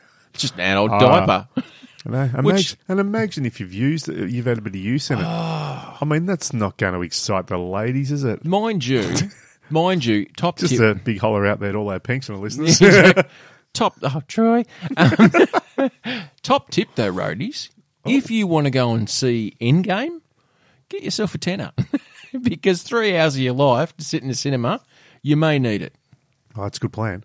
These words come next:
Speaker 1: Yeah.
Speaker 2: It is a long watch.
Speaker 1: It is a very, it's a worthwhile watch,
Speaker 2: Mm-hmm.
Speaker 1: but it is still a long watch.
Speaker 2: I watched, um, I think I told you I did the double up here when I got back from Thailand.
Speaker 1: Mm.
Speaker 2: So I bought Endgame on,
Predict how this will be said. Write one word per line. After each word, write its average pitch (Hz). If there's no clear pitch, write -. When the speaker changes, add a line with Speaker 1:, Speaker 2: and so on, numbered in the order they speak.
Speaker 1:
Yeah. 113
Speaker 2:
It 113
is 101
a 98
long 87
watch. -
Speaker 1:
It 104
is 101
a 98
very, 104
it's 120
a -
worthwhile 107
watch, -
Speaker 2:
Mm-hmm. 92
Speaker 1:
but 98
it 95
is 98
still 98
a 113
long 87
watch. -
Speaker 2:
I 160
watched, 113
um, 95
I 113
think -
I 90
told 110
you 90
I 90
did 85
the 98
double 92
up -
here 98
when 90
I 87
got 92
back -
from 92
Thailand. 87
Speaker 1:
Mm. 110
Speaker 2:
So 98
I -
bought 92
Endgame 95
on, 90